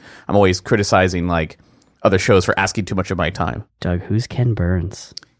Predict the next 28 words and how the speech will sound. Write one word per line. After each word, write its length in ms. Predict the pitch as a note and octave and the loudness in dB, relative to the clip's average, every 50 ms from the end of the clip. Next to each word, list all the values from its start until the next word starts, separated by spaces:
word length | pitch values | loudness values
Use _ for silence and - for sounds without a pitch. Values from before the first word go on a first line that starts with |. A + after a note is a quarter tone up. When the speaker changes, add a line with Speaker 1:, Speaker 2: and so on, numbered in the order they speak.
| _ _ | _ _
Speaker 1:
Ken 240 | - C3 C#3 D#3+ E3+ | -2 0 2 2 4
Burns 500 | D#3 D3 C#3+ C#3 C#3 C#3 C#3+ C3 - - - | 4 4 6 6 4 4 2 0 -2 -2 2
is 600 | A2 A2 A2 G#2+ G#2+ G#2+ G#2+ G#2 G2+ G#2 A2 - - - | 4 6 6 6 6 6 4 2 0 -2 -6 -6 -2 0
a, 400 | G#2 G2+ F#2+ F#2+ F#2+ F#2+ - - | 2 4 4 6 4 4 4 4
a 360 | - F#2 F#2 F2+ F2+ F2+ F2 - | 4 4 4 4 4 4 2 2
filmmaker 580 | - B2+ A2+ G2+ A2+ A2+ - C#3+ D3 E3 E3+ - _ _ - | 2 2 2 4 2 2 2 2 2 2 0 -2 _ _ -4
who's 340 | - A2+ G#2 G2+ F#2+ - - - - - - _ _ _ | 0 2 2 2 0 -2 -6 -14 -20 -20 -20 _ _ _
made 320 | G2+ G2 G2 G2 G2 F#2+ F2+ - - | 0 2 4 4 4 2 2 0 -2
a 40 | |
ton 300 | F#2 - - - A#2+ A#2 | -4 -4 -2 0 2 2
of 80 | A#2 G#2+ | 2 2
famous 220 | - A2+ A2 G#2 | 0 0 0 2
documentaries. 600 | - G#2+ G#2 - G2+ G2+ G2+ A2 A2+ A#2 A#2+ - - - - - - - | 2 0 0 0 -2 0 0 2 2 0 0 -2 -6 -12 -20 -20 -4 0
You 80 | - E3 | 2 4
know, 100 | G3+ G#3+ | 4 4
like, 220 | G3+ G#3+ F#3+ F#3+ - | 4 4 2 2 2
that 160 | E3 D3+ - | 2 0 2
cliche 600 | - - E3 D#3 - - C3+ B2 B2 B2+ B2+ B2 | 2 2 2 2 4 4 4 6 6 6 6 6
of, 180 | - A#2 G#2 - | 4 4 4 4
like, 420 | G#2 G#2 G2+ F#2+ F#2 - - - | 4 4 4 4 2 -2 -10 -8
you 100 | - A#2 | -4 -2
know, 120 | A2 G#2 G2 | 0 0 0
showing 240 | G2 - B2+ A2 G#2+ | 0 0 0 0 0
an 60 | G2+ | 2
old 340 | - F#2+ G#2 G#2 G2 - - | 2 4 4 2 2 -2 -6
Civil 240 | - - G#2+ G2+ G2+ | -6 -6 -2 0 2
War 120 | G2+ G2+ G2 | 2 2 2
photo 480 | - - F#2+ G2 F#2+ F#2+ G2 G2 G2+ | 2 2 2 4 4 4 4 4 2